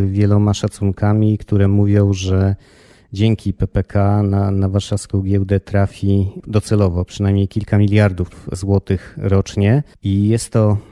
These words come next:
napływ, y, gotówki, którego teraz bardzo brakuje, ponieważ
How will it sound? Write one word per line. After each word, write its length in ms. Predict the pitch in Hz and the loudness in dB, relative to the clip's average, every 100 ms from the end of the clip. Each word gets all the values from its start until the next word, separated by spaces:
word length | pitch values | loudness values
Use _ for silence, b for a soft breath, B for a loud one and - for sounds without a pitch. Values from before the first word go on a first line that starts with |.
| - | -8
napływ, 760 | 110 107 113 - 107 101 - - 107 | -2 -2 -2 0 0 -2 -12 -4 0
y, 40 | 101 | 0
gotówki, 880 | 98 101 117 113 - 120 117 120 127 - | 0 0 0 0 -2 0 2 0 -2 -12
którego 360 | - - 107 104 | -10 -4 -2 -2
teraz 440 | - 120 117 - - | -2 -2 -2 -6 -10
bardzo 400 | 104 110 104 104 | -2 -2 -2 -4
brakuje, 540 | 101 98 98 95 107 | -4 -6 -4 -2 -2
ponieważ 760 | 117 98 98 95 98 - - | -2 -4 -2 0 0 -2 -12